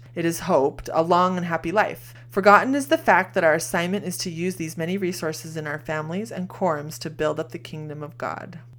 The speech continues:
Close quote. Money is not the problem, nor is it the root of all evil, as some suppose. It is the love of money that is the root of all evil.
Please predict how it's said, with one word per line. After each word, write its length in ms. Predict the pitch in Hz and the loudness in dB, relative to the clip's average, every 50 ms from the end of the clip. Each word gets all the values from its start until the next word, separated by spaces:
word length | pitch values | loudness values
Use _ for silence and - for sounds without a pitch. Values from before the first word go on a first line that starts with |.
| - - - | -20 -20 -8
Close 320 | - - 165 151 151 - | -2 0 0 0 0 -2
quote. 440 | - - - 135 - - - - - - - - - - | -4 -2 -2 -2 -2 -4 -12 -18 -18 -18 -20 -16 -6 0
Money 260 | 202 226 240 285 294 | 2 2 4 4 4
is 160 | 277 240 214 | 2 2 4
not 180 | 226 220 220 220 | 4 4 4 2
the 80 | 226 | 0
problem, 600 | 220 - 196 180 170 165 160 156 160 170 180 190 185 - | -2 2 4 4 4 4 4 0 0 0 -2 -4 -4 -2
nor 340 | 185 190 202 202 214 220 220 | 0 2 4 6 6 6 6
is 240 | - - 196 185 | 4 2 0 0
it 140 | 190 190 - | 0 -2 0
the 80 | 190 170 | -2 -2
root 260 | 165 175 190 220 - | 0 0 -2 -2 -2
of 140 | 156 170 170 | -2 -2 0
all 240 | 147 175 180 185 - | 2 2 2 2 0
evil, 320 | - 170 160 160 147 151 | -2 -6 -4 -2 -2 -2
as 160 | 147 147 156 - | -2 -4 -4 -6
some 340 | - - 170 151 156 156 | -8 -6 -6 -6 -6 -8
suppose. 800 | 160 - - 151 - - 160 139 147 - - 165 - - - - - - - - - - | -10 -10 -10 -10 -8 -6 -6 -6 -6 -8 -10 -10 -12 -12 -14 -14 -16 -18 -20 -16 -10 -8
It 120 | 160 170 | -6 -4
is 180 | - 175 170 160 | -2 -4 -2 -2
the 100 | 165 160 | -4 -6
love 400 | 156 156 160 175 190 202 208 196 | -6 -4 -2 2 2 4 4 4
of 160 | 185 175 180 | 2 0 -2
money 300 | 151 - - - - - | -8 -10 -10 -10 -12 -12
that 160 | - 160 156 | -10 -8 -8
is 100 | 156 151 | -8 -8
the 100 | - - | -8 -8
root 200 | 151 160 160 - | -8 -6 -6 -6
of 120 | - 156 160 | -6 -4 -2
all 200 | 151 156 151 - | -2 -2 -2 -4
evil. 400 | 151 143 127 - 85 - - - | -8 -12 -10 -10 -10 -10 -10 -12